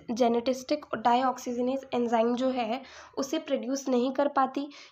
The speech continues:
ये एंजाइम क्या करता है, ये टॉक्सिक सब्सटेंस जो है, homogenetistic एसिड, इसके ब्रेकडाउन में मदद करता है। But जब ये एंजाइम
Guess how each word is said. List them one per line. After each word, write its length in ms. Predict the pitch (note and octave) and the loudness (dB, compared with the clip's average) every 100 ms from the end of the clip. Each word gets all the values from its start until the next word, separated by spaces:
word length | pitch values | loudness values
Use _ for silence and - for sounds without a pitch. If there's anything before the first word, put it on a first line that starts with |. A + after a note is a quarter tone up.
| - | -4
ये 120 | C#4+ | -2
एंजाइम 460 | - D4+ C#4+ C#4+ D4 | 0 2 2 2 4
क्या 160 | D4 | 2
करता 340 | D4 C4+ B3 B3 | 2 0 0 0
है, 140 | B3 | 2
ये 140 | C4 | 0
टॉक्सिक 520 | C#4+ C#4+ A#3 - D4 D4 | 0 2 2 0 -8 -4
सब्सटेंस 760 | C#4 C4+ - B3+ B3 C4 - | -6 -6 -6 -4 -4 -4 -8
जो 160 | - C4+ | -4 -2
है, 360 | B3 A#3 A3+ C#4 - - - - | 0 0 0 -2 -10 -20 -20 2
homogenetistic 840 | C#4 C4+ D#4+ C4+ B3+ B3+ B3 D4 C#4+ | 6 8 8 6 4 2 -2 -2 0
एसिड, 340 | B3+ B3 C#4+ - | 0 2 0 -2
इसके 220 | C4+ - | -6 -2
ब्रेकडाउन 600 | B3 A#3 B3 A3+ B3+ C4 | 0 4 2 4 4 4
में 100 | C#4+ | 4
मदद 320 | C#4 A#3 A3+ | 4 4 0
करता 280 | - G#3+ G3 | -2 -8 -6
है। 120 | F#3+ F#3+ - - A#3+ | -10 -12 -18 -6 0
But 200 | C#4 A3+ | 2 2
जब 220 | C#4+ D4+ | 2 2
ये 240 | B3 C#4+ | 2 4
एंजाइम 400 | D4+ C#4+ C#4+ C#4+ | 4 4 2 0